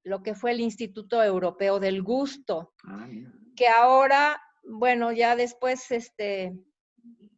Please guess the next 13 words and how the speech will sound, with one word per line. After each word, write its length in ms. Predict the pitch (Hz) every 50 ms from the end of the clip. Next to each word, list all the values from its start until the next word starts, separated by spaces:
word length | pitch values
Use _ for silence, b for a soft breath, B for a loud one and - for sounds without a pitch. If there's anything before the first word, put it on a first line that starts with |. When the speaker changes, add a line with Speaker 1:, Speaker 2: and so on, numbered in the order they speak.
| _ _ _
Speaker 1:
se 200 | - - 190 185
fue 200 | - 233 240 233
deshaciendo 680 | 247 247 247 277 277 277 - 311 294 285 277 269 262
y 80 | 262 240
pues 220 | 247 233 233 226
nada 220 | 233 233 233 233 240
más 220 | 233 233 240 240 247
es 140 | 240 240 240
el, 400 | 233 220 202 196 185 185 190 190 b b b b b b b b _ -
el 300 | 185 202 202 202 190 202
Instituto 520 | 208 202 202 233 - - 226 226 240 233
del 180 | 220 208 202 202
Gusto 580 | 185 214 202 190 196 - - 175 160 - _